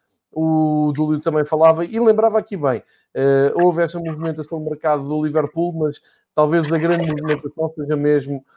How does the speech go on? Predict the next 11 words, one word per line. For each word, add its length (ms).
o 140
approach 480
que 60
fizeram 340
ao 360
Tiago 480
do 160
Bayern, 560
eh, 400
que 80
agora, 540